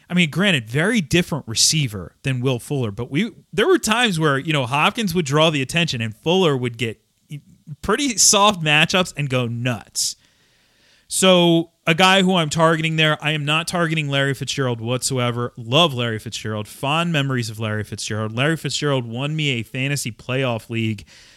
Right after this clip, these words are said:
in one of the first years that I did a postseason fantasy football. He had a magical run that year. Uh, but we're not at that point anymore.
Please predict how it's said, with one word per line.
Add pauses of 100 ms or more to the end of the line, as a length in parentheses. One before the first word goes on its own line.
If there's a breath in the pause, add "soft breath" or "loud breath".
(240 loud breath)
in
one
of
the
first
years
that
I
did
a
postseason
fantasy
football. (1040 soft breath)
He
had
a
magical
run
that
year. (260 loud breath)
Uh,
but (1080)
we're
not
at
that
point
anymore.